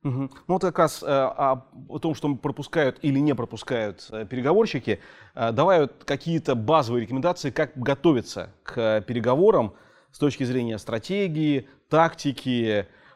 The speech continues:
э, сбора информации, конкретно каких-то действий, эмоционального настроя, чего хочешь.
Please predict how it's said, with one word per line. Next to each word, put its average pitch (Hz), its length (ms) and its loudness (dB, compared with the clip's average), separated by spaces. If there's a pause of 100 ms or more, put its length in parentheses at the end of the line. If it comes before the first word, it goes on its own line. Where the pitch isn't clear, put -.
э, 104 260 -2
сбора 127 320 0
информации, 135 760 0
конкретно 117 460 -4
каких-то 113 280 -8
действий, 120 600 -4
эмоционального 127 680 0
настроя, 117 400 -4
чего 120 160 -8
хочешь. - 340 -14